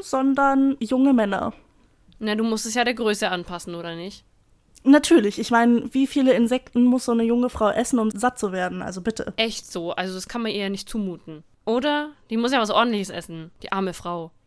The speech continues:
Speaker 1: Vielleicht kannst du ja doch mit den schönen Frauen sprechen, wenn du dich an die Dating-Regel Nummer eins hältst und an öffentlichen
Speaker 2: <laughs>
Speaker 1: Orten mit ihnen verkehrst.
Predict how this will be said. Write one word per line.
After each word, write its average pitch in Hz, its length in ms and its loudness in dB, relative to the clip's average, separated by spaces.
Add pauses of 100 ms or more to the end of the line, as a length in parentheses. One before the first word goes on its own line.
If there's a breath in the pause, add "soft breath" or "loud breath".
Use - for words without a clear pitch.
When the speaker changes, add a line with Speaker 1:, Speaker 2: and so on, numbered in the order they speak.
(200)
Speaker 1:
Vielleicht 240 640 2
kannst 311 300 2
du 262 40 4
ja 247 60 4
doch 302 220 2
mit 247 160 4
den 220 100 -2
schönen 208 340 -2
Frauen 202 380 -2
sprechen, 233 420 2
wenn 226 120 4
du 226 80 0
dich 226 180 -4
an 226 140 2
die 220 100 -2
Dating-Regel 220 720 2
Nummer 220 280 2
eins 247 300 0
hältst 226 320 0
und 220 120 2
an 214 140 0
öffentlichen 269 560 6
Speaker 2:
<laughs> - 40 -2
Speaker 1:
Orten - 260 8
mit 220 200 8
ihnen 240 200 6
verkehrst. 240 600 2